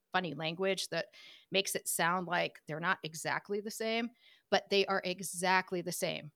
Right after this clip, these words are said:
Inside the pen is the exact same liquid in that pen. And the doses are equivalent. You know, when it says a certain dose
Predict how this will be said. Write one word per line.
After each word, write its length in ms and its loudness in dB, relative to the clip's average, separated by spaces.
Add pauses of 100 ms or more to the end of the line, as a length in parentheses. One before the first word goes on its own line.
(140)
Inside 520 0
the 80 -2
pen 520 -4
is 160 -8
the 200 -8
exact 520 -2
same 340 -2
liquid 460 -8 (180)
in 160 -2
that 220 -6
pen. 300 -8 (640)
And 300 2 (120)
the 80 -4
doses 520 0
are 140 -2
equivalent. 760 -6 (140)
You 100 -4
know, 300 -2
when 120 -4
it 140 -6
says 460 0
a 80 -8
certain 280 -6
dose 440 -4